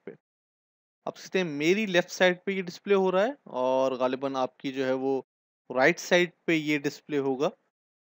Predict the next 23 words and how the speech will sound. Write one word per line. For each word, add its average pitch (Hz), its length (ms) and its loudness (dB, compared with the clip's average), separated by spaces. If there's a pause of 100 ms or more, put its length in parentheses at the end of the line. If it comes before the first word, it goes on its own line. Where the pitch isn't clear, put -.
(300)
तो 151 100 4 (1300)
ये 185 200 6
विजेट 208 320 -2
जो 208 140 0
है 220 220 0 (120)
ये 165 140 2
यहीं 160 340 2
रहेगा। 202 380 2 (100)
अगर 143 240 -2
मैं 151 420 -2
स्क्रॉल 147 400 -2
डाउन 147 280 0
भी 202 120 -4
करूं 208 240 0 (500)
तो 156 80 0
ये 156 340 0 (420)
इसी 170 320 -8
जगह 139 340 2 (160)
पे 180 200 -2 (1160)
रहेगा। 139 640 2
ये 139 240 -2
फिक्स्ड - 680 -8
है, 170 180 2